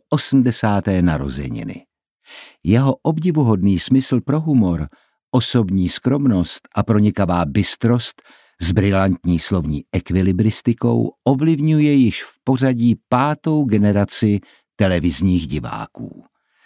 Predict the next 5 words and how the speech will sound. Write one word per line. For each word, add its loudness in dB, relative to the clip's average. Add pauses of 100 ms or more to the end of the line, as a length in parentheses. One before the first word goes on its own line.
(420)
Známe 2
jeho -4
scénky, -2 (320)
jeho -2
knížky, -2